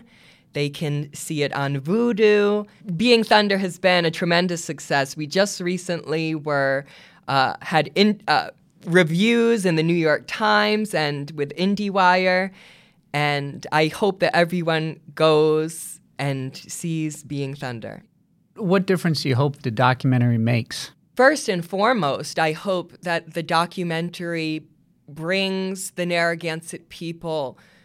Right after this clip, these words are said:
Speaker 1: back into the minds of Americans and people across the globe. We traditionally were the most powerful people in this region, and today we are like an endangered species.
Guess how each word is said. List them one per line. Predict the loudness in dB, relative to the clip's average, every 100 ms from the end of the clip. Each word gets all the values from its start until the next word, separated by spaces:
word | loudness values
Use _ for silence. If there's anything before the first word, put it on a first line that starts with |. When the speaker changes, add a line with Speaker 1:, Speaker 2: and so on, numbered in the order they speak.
| _ _ -14
Speaker 1:
back | 0 4 4 2
into | -6 -6 -6 -8 -6 -6
the | -4
minds | -2 0 0 0 -2 -6 -10 -12 -14 -6
of | -4 -2 -2 -4 -12 _ _ _ _ -8
Americans | -4 0 -2 -2 -6 -4
and | -6 -8 -10
people | -8 -8 -6
across | -8 -4 -4 -4 -8
the | -14
globe. | -10 -2 0 2 2 -2 -10 _ _ _ _ _
We | -6 -2 0 0 -4 -12 -8
traditionally | -2 0 0 0 -2
were | 0 -2
the | -2
most | -6 -6
powerful | -4 0 0 -2 -8
people | -8 -10 -8 -8
in | -6
this | -6 -8 -8
region, | -8 -8 -6 -6 -6 -8
and | -8 -8
today | -8 -4 0 2 2 -2
we | -4 -2
are | -2
like | -2 -4
an | -8
endangered | -8 -6 -6 -6 -8 -10
species. | -12 -12 -10 -10 -8 -8 -8 -12 -20